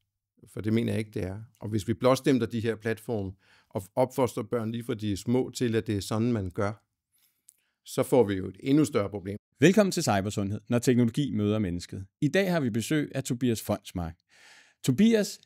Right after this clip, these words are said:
Speaker 2: han er stifter af virksomheden Semafor, og så er han medarrangør på en af Nordens største udendørs I T-festivaler, kaldet Bornhack, som ligger på Fyn. Tobias tror på, at open source I T er det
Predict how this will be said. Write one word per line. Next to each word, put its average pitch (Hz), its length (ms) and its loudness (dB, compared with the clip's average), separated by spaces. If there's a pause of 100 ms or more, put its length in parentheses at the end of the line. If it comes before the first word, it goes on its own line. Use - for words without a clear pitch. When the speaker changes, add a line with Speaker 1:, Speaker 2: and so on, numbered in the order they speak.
(420)
Speaker 2:
han 180 140 0
er 156 40 2
stifter 170 340 2
af 123 100 4
virksomheden 120 720 0
Semafor, 165 680 0 (640)
og 147 80 -4
så 214 100 4
er 214 40 8
han 143 120 6
medarrangør 143 720 2 (640)
på 143 60 0
en 226 200 2
af 208 80 4
Nordens 175 320 2
største 139 500 0 (340)
udendørs 190 540 4
I 165 180 -2
T-festivaler, 113 920 -2 (260)
kaldet 95 300 2
Bornhack, 90 520 -2 (360)
som 214 200 -2
ligger 104 240 0
på 107 140 -8
Fyn. - 300 -8 (240)
Tobias 196 380 2
tror 180 260 2
på, 156 280 4
at 120 380 -4 (380)
open 131 300 4
source 151 600 0
I 120 140 -2
T - 160 -6 (960)
er 120 80 -2
det 104 320 0